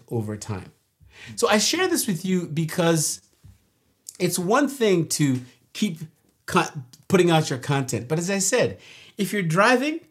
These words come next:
you can't see where you're going. You're not getting any feedback from the market.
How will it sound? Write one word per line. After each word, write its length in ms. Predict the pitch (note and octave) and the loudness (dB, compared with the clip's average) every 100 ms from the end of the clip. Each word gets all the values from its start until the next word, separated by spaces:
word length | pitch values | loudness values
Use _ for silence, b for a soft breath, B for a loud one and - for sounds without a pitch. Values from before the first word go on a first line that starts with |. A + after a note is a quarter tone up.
| _ _ - | _ _ -4
you 160 | E3 | -4
can't 280 | D#3 A#3+ B3+ | -2 -4 -2
see 280 | - - A3+ | 0 0 0
where 120 | G#3 | 2
you're 160 | F#3 D#3 | 2 2
going. 420 | C#3+ A#3+ E3+ - _ _ _ _ | 0 0 -2 -6 _ _ _ _
You're 140 | F#3 | 2
not 180 | F#3+ C4 | 4 6
getting 180 | B3+ A#3 | 4 4
any 160 | A3+ G#3 | 2 0
feedback 520 | - B3+ G#3 F3+ D#3+ | 0 0 4 2 2
from 180 | F#3 E3+ | 0 0
the 80 | E3 | 2
market. 500 | G#3 C4 D#3 B2 | 2 0 -2 -6